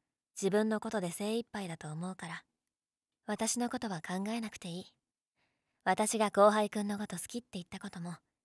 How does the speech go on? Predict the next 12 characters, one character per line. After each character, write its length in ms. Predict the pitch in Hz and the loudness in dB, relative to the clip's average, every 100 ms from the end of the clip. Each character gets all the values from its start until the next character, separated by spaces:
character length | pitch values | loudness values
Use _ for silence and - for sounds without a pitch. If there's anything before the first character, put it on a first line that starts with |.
| 226 | -4
今 240 | 262 254 | 0 0
は 120 | 175 | 0
忘 220 | 175 170 | -4 -6
れ 100 | 208 | -4
て 120 | 208 214 | -6 -8
て 100 | 175 | -8
い 120 | 170 | -10
い。 40 | - _ _ _ _ _ _ _ _ _ _ _ _ _ _ _ _ _ _ _ _ _ | -14 _ _ _ _ _ _ _ _ _ _ _ _ _ _ _ _ _ _ _ _ _
私 400 | 180 208 202 214 | 0 2 -2 -2
が 140 | 202 | -6
た 160 | - | -4
っ 80 | 220 | -4